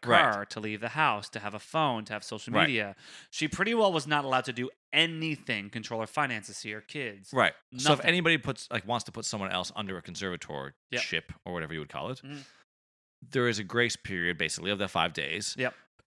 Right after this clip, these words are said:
Speaker 1: In case that person is actually fine to do, to c-, to take control of themselves,
Speaker 2: Yep.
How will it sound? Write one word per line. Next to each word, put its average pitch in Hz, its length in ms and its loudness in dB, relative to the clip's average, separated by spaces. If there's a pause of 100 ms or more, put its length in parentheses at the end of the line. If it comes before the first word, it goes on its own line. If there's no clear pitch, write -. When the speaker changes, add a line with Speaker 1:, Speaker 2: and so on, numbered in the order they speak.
Speaker 1:
In 120 80 -4
case 139 380 0 (100)
that 104 160 0
person 107 260 -4
is 98 120 -2
actually 95 420 4 (300)
fine 104 400 2
to 101 100 -4
do, 131 540 0
to 104 180 -8
c-, 127 160 -2 (220)
to - 240 -8 (160)
take 135 180 2
control 110 280 0
of 90 80 -6
themselves, 113 580 2
Speaker 2:
Yep. 170 160 8